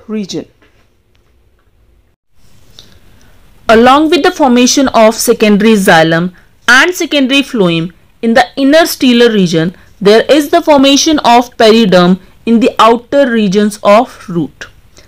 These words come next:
The single layered pericycle becomes meristematic and divides, giving rise to coccambium or phloem.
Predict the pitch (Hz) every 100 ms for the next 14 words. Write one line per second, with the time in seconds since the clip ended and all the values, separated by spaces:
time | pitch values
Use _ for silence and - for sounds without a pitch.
0 | _ - _ - 220 - 269 262 269 277
1 | 277 240 233 233 - _ - 277 320 -
2 | 233 185 - 170 185 196 190 190 190 190
3 | - 190 190 196 - 208 180 180 185 -
4 | - - _ _ - 262 339 311 240 202
5 | 175 180 - - _ - 208 214 196 196
6 | 220 254 - 269 262 _ - 262 294 -
7 | 240 214 214 214 220 - _ - - 226
8 | - - 208 190 190 - 170